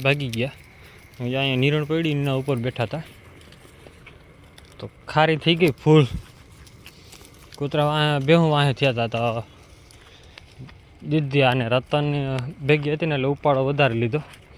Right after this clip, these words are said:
કૂતરાને ઉપાડીને ઘા જ કર્યો. કારે તું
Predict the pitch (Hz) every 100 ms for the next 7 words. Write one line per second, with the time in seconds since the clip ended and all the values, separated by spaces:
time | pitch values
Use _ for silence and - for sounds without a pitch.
0 | - - - - 156 160 151 160 170 139
1 | 127 165 - - 131 113 - - - -
2 | - - - 143 165 214